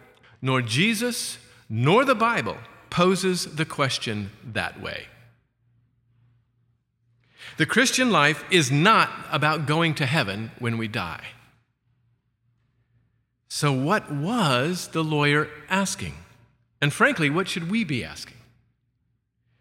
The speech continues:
What the lawyer is asking in the context of his Jewish faith is this. "I'm one of the elect. I'm one of the chosen people with whom God made a covenant. But it's clear from the story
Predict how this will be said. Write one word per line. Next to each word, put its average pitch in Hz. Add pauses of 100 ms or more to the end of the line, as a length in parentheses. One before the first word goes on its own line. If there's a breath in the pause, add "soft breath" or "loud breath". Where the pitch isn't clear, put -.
(880)
What 190
the 185
lawyer 277
is 226
asking 185
in 165
the 147
context 233
of 175
his 139
Jewish 202
faith 117
is 117
this. - (1080)
"I'm 240
one 254
of 233
the 208
elect. 147 (1300 loud breath)
I'm 247
one 254
of 254
the 220
chosen 233
people 139
with 160
whom 185
God 190
made 180
a 175
covenant. 110 (1400 loud breath)
But 190
it's 220
clear 277
from 262
the 262
story 147